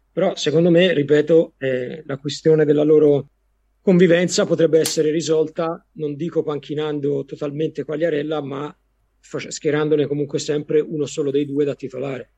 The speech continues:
cioè alternando i due, e, e così avere comunque, nel caso tu deci-, ti, de-, decida di abbassare la, la prima linea di pressione, avresti comunque solo uno dei due che deve attaccare la profondità e non tutte e due,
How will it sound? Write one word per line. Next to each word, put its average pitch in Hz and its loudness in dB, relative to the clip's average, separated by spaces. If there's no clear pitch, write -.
cioè - -20
alternando 147 0
i 156 -8
due, 147 0
e, 131 -4
e 143 -10
così 165 0
avere 156 2
comunque, 151 -4
nel 143 -4
caso 139 -8
tu 143 -8
deci-, 165 -10
ti, 147 -10
de-, 175 -18
decida 160 -8
di 156 0
abbassare 143 -4
la, 127 -8
la 135 -8
prima 151 0
linea 151 2
di 147 0
pressione, 156 -2
avresti 139 -6
comunque 139 -6
solo 143 -4
uno 147 -4
dei 135 -4
due 156 0
che 135 -4
deve 139 -4
attaccare 139 -8
la 143 -4
profondità 147 -6
e - -6
non 139 -4
tutte 143 -12
e - -16
due, 131 -4